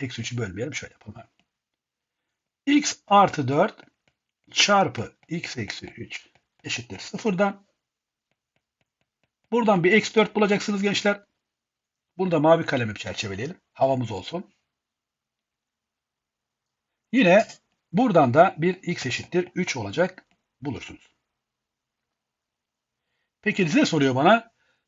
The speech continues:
x'in alabileceği değerler toplamı kaçtır diyor. O zaman şöyle afilli bir toplam yazalım. Toplam. Eksi üç var, artı dört var soldan. Eksi dört var, artı üç var sağdan. O zaman sıfır oldu. "Hocam bir sıfır için bu kadar uğraşılır mı?" dediğinizi duyuyorum buradan.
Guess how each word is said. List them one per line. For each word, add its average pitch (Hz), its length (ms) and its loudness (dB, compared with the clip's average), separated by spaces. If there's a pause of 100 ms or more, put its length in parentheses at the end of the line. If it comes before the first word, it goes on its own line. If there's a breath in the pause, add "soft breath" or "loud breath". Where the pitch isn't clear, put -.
(160)
x'in 254 260 2
alabileceği 180 460 6
değerler 185 280 8
toplamı 202 360 2
kaçtır 117 360 -2
diyor. 110 120 -10
O - 20 -12
zaman 117 140 -6
şöyle 143 260 -4
afilli 156 420 -2
bir 147 100 -4
toplam 165 400 -2
yazalım. 123 340 -4
Toplam. 120 580 -8 (1400)
Eksi 226 320 2
üç - 200 4
var, 247 240 8 (280)
artı 180 320 6
dört 139 220 0
var 113 120 -2
soldan. 131 520 0 (120)
Eksi 214 280 2
dört 226 240 6
var, 170 100 6
artı 139 260 2
üç 117 140 -8
var - 120 2
sağdan. 117 520 -6
O - 120 -20
zaman 165 220 -2
sıfır 156 360 -6
oldu. 95 340 -10 (500)
"Hocam 165 360 2
bir 269 120 6
sıfır - 320 -2
için 156 240 -2
bu 349 100 4
kadar 170 240 8
uğraşılır 190 420 4
mı?" 127 300 -4
dediğinizi 151 340 2
duyuyorum 127 300 0
buradan. 98 240 -12